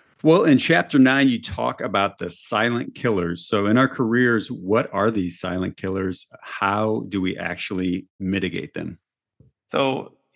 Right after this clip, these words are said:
Speaker 2: in, in the book, it's predominantly about P T S D and substance abuse.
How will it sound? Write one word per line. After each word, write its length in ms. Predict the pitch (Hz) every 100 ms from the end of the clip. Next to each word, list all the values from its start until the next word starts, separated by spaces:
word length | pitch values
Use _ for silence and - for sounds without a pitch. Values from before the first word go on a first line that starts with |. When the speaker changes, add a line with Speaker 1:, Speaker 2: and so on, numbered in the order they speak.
| - -
Speaker 2:
in, 260 | - 156
in 220 | 156 147
the 40 | 135
book, 280 | 139 135 131
it's 320 | 131 - - _ _ _ _ _
predominantly 640 | - 131 143 139 127 127 120
about 480 | 110 120 113 -
P 180 | - 127
T 160 | - 123
S 180 | 120 -
D 460 | 120 117 113 - -
and 140 | 127 123
substance 520 | - 117 - 113 -
abuse. 560 | 98 101 101 - -